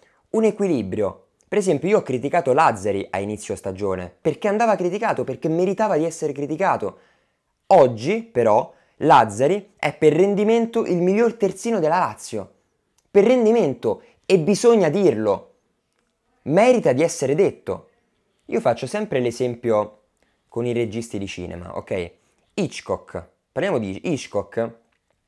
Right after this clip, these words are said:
eh, i primi dieci anni di carriera sono stati dieci anni anonimi, ok?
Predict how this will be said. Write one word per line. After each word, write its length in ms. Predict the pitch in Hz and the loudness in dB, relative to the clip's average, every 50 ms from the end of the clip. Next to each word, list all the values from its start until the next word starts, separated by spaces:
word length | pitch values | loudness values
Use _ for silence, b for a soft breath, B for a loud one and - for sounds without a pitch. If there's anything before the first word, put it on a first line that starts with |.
| - - _ _ | -20 -20 _ _
eh, 380 | - 104 110 107 104 104 104 101 - | -4 -2 -2 0 0 0 0 -2 -2
i 80 | 123 | -4
primi 280 | 117 175 185 208 170 131 | -6 -4 -2 -2 -2 -2
dieci 260 | 117 127 123 120 - | 0 -2 -2 -2 -2
anni 360 | 131 135 131 127 117 113 107 | -2 -2 -2 -2 -2 -4 -4
di 100 | 101 110 | -6 -8
carriera 540 | 110 - 104 104 101 95 92 90 87 90 90 _ b b b b b b b | -8 -6 -4 -4 -4 -4 -4 -6 -8 -10 -12 _ b b b b b b b
sono 220 | b - 214 226 226 | b -4 -2 -2 0
stati 240 | 226 165 131 135 | 0 0 0 0
dieci 220 | 139 185 190 185 156 | 0 -2 -2 -2 -2
anni 300 | 131 123 123 120 120 - | -2 -2 -2 -4 -4 -4
anonimi, 720 | - 120 117 117 107 98 92 92 92 95 95 95 92 - _ _ _ _ _ _ _ _ - | -4 -4 -4 -2 -2 -4 -4 -6 -8 -8 -8 -10 -10 -14 _ _ _ _ _ _ _ _ -18
ok? 420 | - - - 127 98 - - - | -6 -2 0 0 0 0 -2 -6